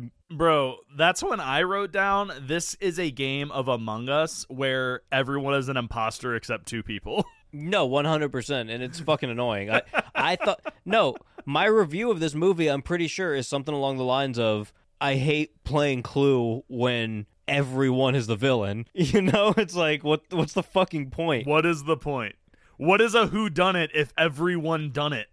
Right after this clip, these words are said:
Speaker 1: <laughs>
Speaker 2: Everyone fucking did it.
Speaker 1: <laughs>
Speaker 2: Every single person did it. I don't
Speaker 1: I
Speaker 2: give a
Speaker 1: swear to
Speaker 2: shit.
Speaker 1: God, I swear to God, at the end of the movie,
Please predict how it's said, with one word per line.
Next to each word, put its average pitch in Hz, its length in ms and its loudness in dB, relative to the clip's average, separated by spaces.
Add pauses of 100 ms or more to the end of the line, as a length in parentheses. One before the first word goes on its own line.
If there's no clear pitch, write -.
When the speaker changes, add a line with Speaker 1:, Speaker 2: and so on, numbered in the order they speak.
Speaker 1:
<laughs> - 160 -12
Speaker 2:
Everyone 190 640 2
fucking 185 480 -2
did 175 180 2
it. 113 220 -2 (240)
Speaker 1:
<laughs> - 800 -14
Speaker 2:
Every 170 300 2
single 196 340 2
person 170 560 0
did 165 160 2
it. 117 240 2
I 123 60 -2
don't 151 140 -2
Speaker 1:
I 165 60 6
Speaker 2:
give 175 140 2
a 175 40 -8
Speaker 1:
swear 185 180 2
to 180 60 2
Speaker 2:
shit. 170 80 2
Speaker 1:
God, 139 260 4 (180)
I 147 100 2
swear 160 340 -2
to 170 80 0
God, 147 240 4
at 131 100 -4
the 143 140 -6
end 139 160 -4
of 156 80 -2
the 151 80 -2
movie, 127 460 -6